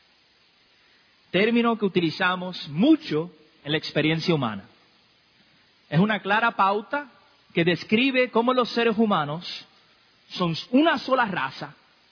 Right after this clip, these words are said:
y que por ende es mejor hacer las cosas de la mano que de forma individual. Aunque en forma general, eh, esto es verdad. Ahora, es bueno aclarar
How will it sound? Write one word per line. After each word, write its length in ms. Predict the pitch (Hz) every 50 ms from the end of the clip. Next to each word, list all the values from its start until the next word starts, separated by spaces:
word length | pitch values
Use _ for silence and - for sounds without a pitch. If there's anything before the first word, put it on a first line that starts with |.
| _ _
y 120 | - 190 175
que 120 | 202 180
por 220 | - 185 170 185
ende 460 | 240 285 294 262 180 139 139 156 165 - _ _ _ _ _ _
es 180 | - 165 160 -
mejor 280 | 196 175 170 214 220 208
hacer 220 | 185 - 196 190
las 160 | 190 180 160 -
cosas 560 | - 208 202 - - - 135 123 - - - _ _ _
de 160 | - 123 135 131
la 100 | 127 123
mano 380 | 143 170 175 143 120 113 117 - - _ _ _ _ _ _ _
que 100 | - 123
de 100 | 123 117
forma 540 | - - 160 165 170 151 123 113 110 107 117 -
individual. 680 | 156 135 131 127 127 117 113 117 113 113 110 104 101 104 - _ _ _ _ _ _ _ _ _ _ _ _ _ _ _ _ _ _ _ _ - - - - - _
Aunque 460 | 196 208 214 196 226 214 214 - - _ _ _ _ _
en 240 | 233 247 214 208 165
forma 320 | - 254 302 330 339 285
general, 500 | 277 294 285 254 208 180 151 156 185 175
eh, 180 | 165 165 156 -
esto 220 | 180 170 - 220
es 60 | 226 202
verdad. 400 | 247 208 160 139 123 127 196 - - _ _ _ _ _ _ _ _ _ _ _ _ _ _ _ _ _ _
Ahora, 400 | - 190 180 165 151 139 - - - - _
es 260 | 202 240 208 185 165
bueno 260 | 160 220 269 311 311
aclarar 600 | 311 302 - 262 269 262 262 285 262 190 131 113